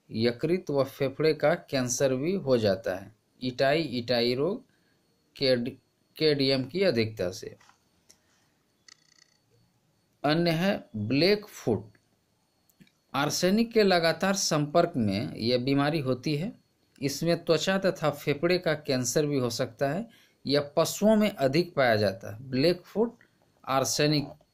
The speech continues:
के संपर्क में आने से। विल्सन रोग, इसमें यकृत में तांबा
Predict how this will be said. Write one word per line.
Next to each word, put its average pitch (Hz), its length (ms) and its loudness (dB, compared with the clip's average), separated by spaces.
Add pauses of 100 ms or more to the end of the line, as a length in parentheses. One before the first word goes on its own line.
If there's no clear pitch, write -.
(400)
के - 100 -2
संपर्क 117 520 0
में 98 140 -2
आने 92 220 -8
से। - 160 -14 (840)
विल्सन 170 540 2
रोग, 113 340 2 (1500)
इसमें 180 340 2
यकृत 196 520 2
में 190 260 0
तांबा 156 560 2